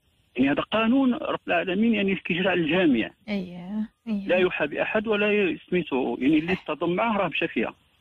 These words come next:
Speaker 2: مهم.
Speaker 1: هذا نموذج اللي بين يدينا. فاش غير الحال ديالو، من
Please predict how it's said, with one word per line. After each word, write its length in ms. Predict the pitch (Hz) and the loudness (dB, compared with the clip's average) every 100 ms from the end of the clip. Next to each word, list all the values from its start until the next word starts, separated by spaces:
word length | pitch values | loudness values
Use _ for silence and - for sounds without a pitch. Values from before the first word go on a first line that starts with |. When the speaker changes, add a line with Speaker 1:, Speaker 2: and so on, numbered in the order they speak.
| _ _ - | _ _ -8
Speaker 2:
مهم. 320 | 214 208 220 - _ _ _ - | -6 -6 -10 -16 _ _ _ -2
Speaker 1:
هذا 160 | 196 | 0
نموذج 300 | 220 202 196 | 2 2 2
اللي 220 | 190 190 | 0 0
بين 140 | 185 196 | 0 0
يدينا. 300 | 165 156 147 | 2 2 0
فاش 220 | 240 208 | -2 -2
غير 240 | 208 208 | 0 0
الحال 320 | 196 - 202 156 | 0 -2 -2 0
ديالو، 460 | 185 180 156 131 - | -2 0 -2 -2 -2
من 400 | 147 180 160 | 0 4 4